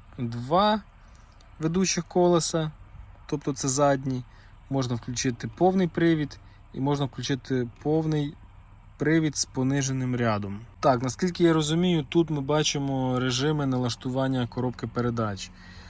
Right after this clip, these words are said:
Чесно, я не знаю, що це таке. Е, тут, напевно, якийсь там режим є, е, спорт, сніг, е, комфорт і т.д. і т.п. Також ми бачимо кнопку,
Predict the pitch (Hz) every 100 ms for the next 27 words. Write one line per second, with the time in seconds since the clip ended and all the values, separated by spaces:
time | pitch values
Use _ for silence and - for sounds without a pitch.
0 | - - 151 175 - 180 - - - -
1 | 127 143 151 135 127 117 113 123 113 -
2 | 127 151 175 - - - - - 127 123
3 | 120 120 120 120 117 117 - - - 151
4 | 143 120 139 131 120 127 - 123 123 120
5 | 131 127 120 120 117 113 113 - - -
6 | - 117 - - 147 147 135 - - 135
7 | 135 131 - - 120 120 120 117 113 123
8 | - 139 127 117 117 120 123 120 117 117
9 | 156 175 165 147 135 - 131 131 120 127
10 | 117 139 127 - 123